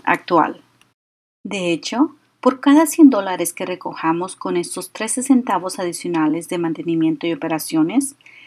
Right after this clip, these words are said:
ganamos trescientos treinta y un dólares adicionales de ayudas del Estado, por lo cual somos capaces de generar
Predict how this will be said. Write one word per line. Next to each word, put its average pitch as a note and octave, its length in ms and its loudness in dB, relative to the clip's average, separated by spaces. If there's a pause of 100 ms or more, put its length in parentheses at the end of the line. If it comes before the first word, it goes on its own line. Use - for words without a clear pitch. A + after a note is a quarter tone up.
(140)
ganamos G3+ 800 2 (240)
trescientos D4 560 8
treinta C4 300 4
y B3+ 100 6
un D4+ 140 12
dólares F#3+ 480 2
adicionales G3+ 840 -4
de G#3+ 80 0
ayudas F3 500 -2
del F#3+ 140 -6
Estado, B3+ 560 2 (360)
por G3 160 0
lo F3 160 4
cual F#3 460 2 (180)
somos C4+ 380 8
capaces G#3+ 580 2
de G#3 80 -8
generar F3+ 640 0